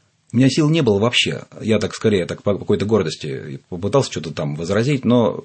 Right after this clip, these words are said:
понял, что уже всё. Там, значит, любезно разложены всегда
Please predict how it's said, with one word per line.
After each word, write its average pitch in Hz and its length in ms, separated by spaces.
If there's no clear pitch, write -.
понял, 117 220
что 90 220
уже 87 180
всё. 80 260
Там, 131 140
значит, 110 280
любезно 104 500
разложены 98 680
всегда 98 500